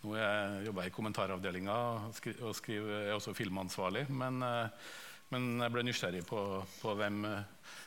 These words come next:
Geir Jakobsen var, og hvordan denne boka var. Eh, etter å ha lest boka, eh, så har jeg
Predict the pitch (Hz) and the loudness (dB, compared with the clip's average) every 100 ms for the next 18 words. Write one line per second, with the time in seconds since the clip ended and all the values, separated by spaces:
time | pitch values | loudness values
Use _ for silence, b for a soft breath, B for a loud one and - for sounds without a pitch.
0 | B 120 123 113 95 - 156 190 180 160 | B 4 4 2 0 0 4 6 6 6
1 | 147 113 110 107 117 110 104 92 - 98 | 4 4 4 4 2 2 2 -2 0 2
2 | 98 85 - 120 117 117 117 101 B B | 2 0 -2 0 2 2 2 0 B B
3 | B B - - 113 127 131 - - 127 | B B 0 2 2 4 4 2 0 0
4 | - 160 156 - 180 139 131 120 127 101 | 4 4 4 -4 0 2 2 2 2 4